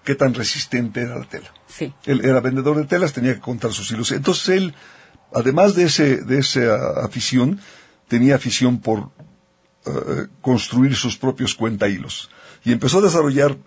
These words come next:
Speaker 1: lentecitas cada vez más pequeñas,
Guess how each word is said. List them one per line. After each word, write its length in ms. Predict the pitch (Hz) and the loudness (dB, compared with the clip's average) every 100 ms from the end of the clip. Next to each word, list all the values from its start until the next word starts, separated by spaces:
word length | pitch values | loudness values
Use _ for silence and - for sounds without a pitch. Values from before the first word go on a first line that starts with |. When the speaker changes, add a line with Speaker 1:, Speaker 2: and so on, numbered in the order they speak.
| _ _ _ | _ _ _
Speaker 1:
lentecitas 680 | 117 127 123 143 - 131 - | 0 0 0 -4 -2 -4 0
cada 200 | 143 131 | 2 2
vez 160 | 135 | 0
más 220 | 139 165 - | 0 -2 -2
pequeñas, 580 | 156 151 139 196 - | -4 0 0 -2 -8